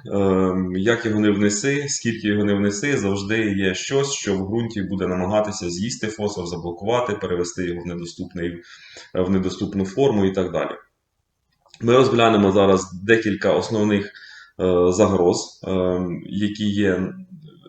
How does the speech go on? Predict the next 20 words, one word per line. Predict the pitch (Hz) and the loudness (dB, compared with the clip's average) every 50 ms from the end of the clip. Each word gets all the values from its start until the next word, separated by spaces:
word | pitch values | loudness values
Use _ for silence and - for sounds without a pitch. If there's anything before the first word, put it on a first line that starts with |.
| - - - | -18 -12 -8
з | 101 98 101 101 98 | -6 -4 -2 0 -2
фосфором, | 95 - - 95 95 - - 113 117 127 135 135 | -2 -2 -2 -4 -4 -2 -4 -4 -4 -4 -4 -4
що | - - 107 104 | -6 -4 -4 -4
з | 98 | -2
ним | 101 98 95 | 0 0 0
відбувається. | 92 90 87 92 90 98 120 147 156 156 151 - 143 139 139 - - - - - _ _ _ | -2 -2 -6 -4 -2 0 0 0 -2 -4 -6 -6 -8 -8 -10 -14 -20 -20 -20 -20 _ _ _
І | - 120 135 | -4 -4 -4
також | 131 - 147 147 160 - 131 117 113 | -2 -2 -2 -2 0 0 0 0 2
ми | 117 113 113 113 | 4 4 4 4
розберемося | 107 107 101 98 104 107 113 110 104 98 95 101 | 4 4 4 4 4 6 6 4 4 2 -2 -2
з | 95 - | -8 -6
тим, | - 120 135 131 127 110 - - _ | -2 0 0 0 0 -4 -8 -12 _
що | - - - - - 123 117 107 | -10 -10 -6 0 2 4 4 4
нам | 98 95 92 92 95 | 4 4 2 2 2
необхідно | 92 92 85 - - 107 104 92 95 90 87 | 2 0 0 -2 -4 -4 -2 0 0 0 0
робити | 92 92 107 135 147 143 117 | 0 0 0 0 0 0 -2
для | 92 90 95 | -2 -2 0
того, | 92 113 110 110 101 | 0 0 0 0 0
щоб, | 98 - - 98 95 | -2 -2 -2 -2 -4
е, | 82 | -4